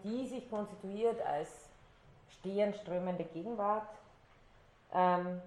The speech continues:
in einem Kontinuum von Urimpression, Retention, Protention. Dann ein viertes Thema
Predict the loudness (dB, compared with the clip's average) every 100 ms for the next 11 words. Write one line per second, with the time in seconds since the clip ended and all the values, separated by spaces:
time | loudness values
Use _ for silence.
0 | -14 -20 -14 -2 0 2 0 -2 -6 -2
1 | 0 2 2 0 -2 0 0 0 -6 -6
2 | -6 -4 -4 -4 -4 -8 -8 -10 -8 -8
3 | -6 -6 -10 -10 -12 -12 -18 -20 -20 -20
4 | -20 -20 -20 -20 -20 -20 -4 8 10 10
5 | 6 -4 -4 6 6 6 0 0 0 -2
6 | 0 2 2 0